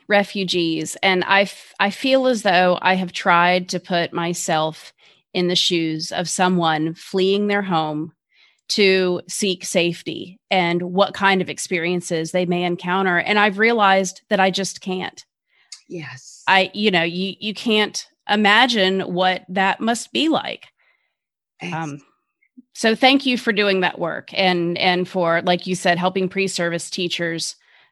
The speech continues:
Speaker 1: um, see that early and, and try to, um, I, like I said, I don't know if we can ever truly understand those experiences,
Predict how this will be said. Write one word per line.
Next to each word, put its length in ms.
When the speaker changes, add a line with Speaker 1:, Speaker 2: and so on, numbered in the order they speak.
Speaker 1:
um, 680
see 340
that 420
early 640
and, 540
and 360
try 680
to, 580
um, 500
I, 300
like 120
I 40
said, 180
I 100
don't 120
know 80
if 80
we 80
can 100
ever 160
truly 380
understand 760
those 300
experiences, 1080